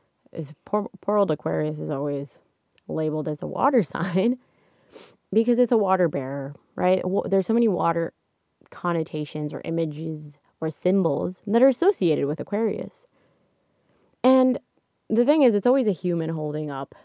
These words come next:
water and then pouring it behind their back and just letting the water flow. And this symbol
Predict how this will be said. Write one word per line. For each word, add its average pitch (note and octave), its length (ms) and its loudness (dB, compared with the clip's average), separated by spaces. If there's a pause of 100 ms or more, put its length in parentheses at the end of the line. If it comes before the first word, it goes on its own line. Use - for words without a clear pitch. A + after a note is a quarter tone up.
(180)
water E3 520 -4
and E3+ 140 -4
then F3 160 -6
pouring G#3+ 420 -8
it G#3+ 80 -10
behind F3 300 -8
their F3+ 100 -6
back B3 360 -6 (520)
and F3 120 -4
just F3 120 -6
letting F3 260 -4
the E3 80 -4
water D#3 280 -6
flow. - 400 -12 (1600)
And G#3+ 320 2
this A3+ 340 4
symbol G3 600 0